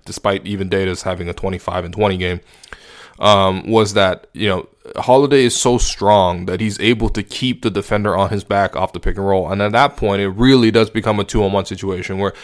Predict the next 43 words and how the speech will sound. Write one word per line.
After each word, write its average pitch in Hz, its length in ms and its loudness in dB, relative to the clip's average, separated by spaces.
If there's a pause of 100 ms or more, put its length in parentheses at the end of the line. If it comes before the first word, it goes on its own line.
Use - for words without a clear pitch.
(220)
the - 100 -4
Raptors - 320 4
couldn't 120 200 0
get 107 120 4
back 104 200 4
into 95 160 -6
the 92 80 -6
play, 90 440 0
and, 87 400 -6
uh, 87 140 -6
Holiday 95 460 0
basically 98 400 -2
had 101 160 2
his 92 120 -6
way 98 220 0
with 95 220 -4
the 98 40 -4
Raptors. 92 520 -2 (420)
Uh, 98 140 -2
he 107 100 -2
was 107 100 0
great 117 300 2
finishing 113 400 0
around 104 220 2
the 95 60 -4
basket, 98 400 2
great 107 260 2
in 107 80 0
the 98 80 -2
mid-range, 92 680 -2 (140)
uh, 57 420 -14
and 98 160 -4
also 107 320 2
just 92 220 -6
did 104 100 4
a 95 60 -2
good 98 160 -2
job - 180 -4
of - 80 -8
finding 90 280 -2
Davis 95 360 0
as 90 100 -8
well. 92 340 0